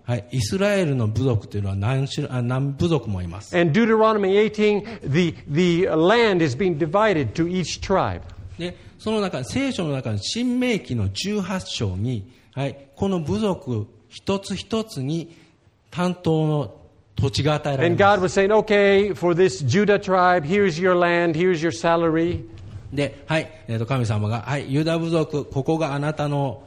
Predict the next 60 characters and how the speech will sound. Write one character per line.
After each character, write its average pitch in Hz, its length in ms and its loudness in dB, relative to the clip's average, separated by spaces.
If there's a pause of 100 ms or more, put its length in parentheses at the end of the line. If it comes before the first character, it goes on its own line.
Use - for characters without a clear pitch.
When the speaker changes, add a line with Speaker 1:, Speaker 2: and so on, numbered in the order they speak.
(120)
Speaker 1:
あ 110 100 -6
の、 117 140 -6
担 135 200 -4
当 131 220 -4
の 131 300 -4
地 135 180 -6
域 123 140 -8
で 117 120 -4
す。 113 220 -8
あ 117 80 -8
な 139 140 -4
た 135 160 -2
の 135 240 -2 (220)
土 127 180 2
地 156 120 -2
で 165 140 0
す 190 160 0
っ 185 40 -2
て - 180 -10
与 113 160 -4
え 104 40 0
ら 135 80 0
れ 185 140 2
ま 156 60 -6 (100)
す。 165 80 0
Speaker 2:
And - 20 6
there 226 80 8
was 202 220 4
one 269 240 4
tribe 214 380 2
called 196 380 4
the 180 60 4
Levites. 160 920 2 (180)
They 208 220 4
were 240 160 2
the 196 80 2
priests. 202 600 -2
They 202 160 4
are 247 80 6
the 214 60 4
ones 202 340 4
who 175 140 -2
directly, 190 680 2 (260)
uh, - 40 -6
uh, 160 1040 4
uh, 139 160 -6
did 170 240 0
God's 175 280 2
work. 160 440 -2 (340)
Speaker 1:
で、 160 220 -6 (220)
そ 262 220 -4
の 277 160 0
部 233 160 -2
族 277 300 -2
の 147 140 0
中 135 260 -2
で 139 100 -4
一 247 320 -4
つ 202 120 -6
の、 123 200 -6